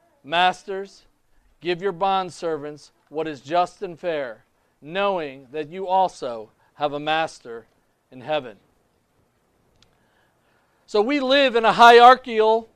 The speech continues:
world. That is, there are leaders or chiefs, and there are followers or Indians.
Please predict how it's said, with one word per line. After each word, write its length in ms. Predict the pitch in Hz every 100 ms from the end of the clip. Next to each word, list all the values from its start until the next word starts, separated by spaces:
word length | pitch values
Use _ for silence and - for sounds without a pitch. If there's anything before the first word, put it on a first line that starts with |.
| _
world. 540 | 151 240 247 190 123 - _ _ _ _ _ _
That 240 | 165 202 196
is, 460 | 208 262 285 - _ _ _ _ _ _
there 280 | 165 202
are 480 | 196 196 190 175 170 - _ _ _ _ _ _ _ -
leaders 600 | 175 240 254 285 262 190 _
or 180 | 170 165
chiefs, 640 | - 233 262 302 - - - _ _ _ _ _ _ _ _ _
and 180 | 151 165
there 240 | 196 202
are 340 | 185 185 180 170
followers 840 | - 220 233 247 254 277 277 - - _ _ _ _ _ _ _ _ _ _ _ _
or 540 | 170 196 208 208 202 - _ _ _ _ _ _ -
Indians. 800 | 180 202 175 147 98 95 -